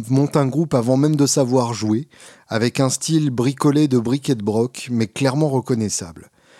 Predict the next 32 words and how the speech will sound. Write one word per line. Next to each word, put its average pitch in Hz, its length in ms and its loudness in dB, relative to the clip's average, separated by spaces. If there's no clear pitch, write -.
Les 113 180 0
influences 151 440 0
des 135 120 0
Doors 143 240 2
sont - 240 -4
très - 200 -2
variées. 120 520 -2
Manzarek 139 1000 0
apporte, 135 520 -2
euh, 113 180 -2
le 113 200 0
côté, 127 640 -2
euh, 98 220 -10
Ray 120 200 -2
Charles 120 560 -4
et 165 120 6
le 151 140 4
côté 135 360 0
Jean-Sébastien 120 760 -2
Bach. 113 560 -4
Euh, 113 140 0
Robbie 143 300 0
Krieger 143 720 0
joue 117 220 -4
du 147 140 -4
blues, 135 600 -2
mais 147 360 4
évite 147 300 -4
les 143 100 0
clichés 135 340 -4
du 117 140 -4
genre, 117 480 -2